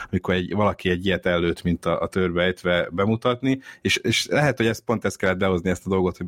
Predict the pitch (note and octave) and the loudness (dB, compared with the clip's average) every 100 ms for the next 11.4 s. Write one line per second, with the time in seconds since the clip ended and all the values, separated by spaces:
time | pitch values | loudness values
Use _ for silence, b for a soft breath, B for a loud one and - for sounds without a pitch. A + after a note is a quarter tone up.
0 | - F2+ F2 F2 E2+ E2 D2 B1 D#2 - | -4 0 2 4 4 2 2 2 0 -2
1 | - F2 D#2+ - G2+ F#2 F#2 E2+ - F2+ | 0 0 0 0 -2 0 0 0 -2 -2
2 | - - B B B B - F2 - A2 | -4 -8 B B B B -2 0 0 -2
3 | G2+ G2+ - G2+ - G#2 A#2 A#2 - B | -2 -4 0 -2 2 2 2 0 -8 B
4 | B A#2+ - F2+ F2 G2 - G2+ E2+ - | B -2 -2 -4 -4 -4 0 -2 -2 0
5 | A#2 G#2+ - - - E2+ - - - _ | 0 0 -6 -8 -2 0 2 0 -4 _
6 | _ - - C2 _ - F#2+ G#2 F#2 F2 | _ -14 -8 -8 _ -2 0 2 2 2
7 | A2 B2+ B2+ - F#2+ F2+ F#2 - A2 B2 | 4 2 0 -2 -2 0 0 0 0 -2
8 | - _ _ _ _ _ _ - G#2 A2 | -8 _ _ _ _ _ _ -4 0 2
9 | C#3 - F#2 F#2 - _ - G#2 G2+ G#2 | 0 -2 -2 -2 -4 _ -2 -2 0 -2
10 | - F#2 F2 F2+ F2 F#2 F#2 G#2 - B2+ | 0 0 2 0 2 0 2 0 0 2
11 | B2 D3 - | 2 2 0